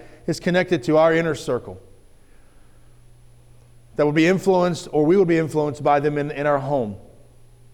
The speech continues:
We have to, we have to develop a consistency about it, right? So if I prayed that prayer with my kids and then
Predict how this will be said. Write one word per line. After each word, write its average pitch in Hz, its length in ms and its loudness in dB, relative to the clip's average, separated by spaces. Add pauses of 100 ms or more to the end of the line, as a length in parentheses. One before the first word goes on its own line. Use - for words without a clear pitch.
(1400)
We 160 120 0
have 190 240 2
to, 143 240 2 (680)
we 160 100 -2
have 196 160 2
to 202 80 0
develop 160 540 0 (800)
a 139 60 -8
consistency 131 760 -4
about 87 260 -10
it, 85 40 -16
right? 113 220 -8 (280)
So - 140 2
if 165 80 2
I 220 120 4
prayed 226 280 2
that 185 180 2
prayer 170 500 2 (140)
with 156 140 -2
my 160 140 0
kids 143 400 0 (460)
and 151 140 -2
then 147 300 0